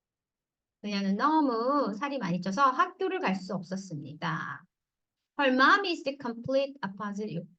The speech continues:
of Allison. 할까? 앨리스는 엄마와 달라요. She is drop dead gorgeous and in good shape. In perfect shape? Good shape 말고요.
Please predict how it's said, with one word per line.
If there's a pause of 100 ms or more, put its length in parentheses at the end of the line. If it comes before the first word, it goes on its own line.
(120)
of
Allison.
할까? (2500)
앨리스는
엄마와
달라요. (720)
She
is
drop
dead
gorgeous
and
in
good
shape. (800)
In
perfect
shape? (2750)
Good
shape
말고요.